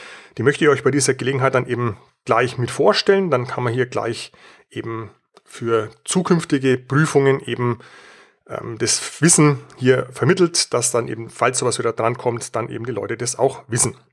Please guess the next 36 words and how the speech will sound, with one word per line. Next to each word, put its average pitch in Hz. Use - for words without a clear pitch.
So, 123
also 127
dieser 156
Herr 151
Glasl 190
hat -
das -
Ganze 139
in 127
neun 127
Stufen 156
eingeteilt, 156
wie 139
der 127
Name 123
ja 120
schon 107
sagt. 147
Und 127
diese 127
neun 120
Stufen 147
hat 147
er 131
nochmal 131
in 127
drei 120
Stufen 147
unterteilt. 123
Die 127
erste -
Ebene 127
Win-Win, 135
die -
zweite 135
Ebene 123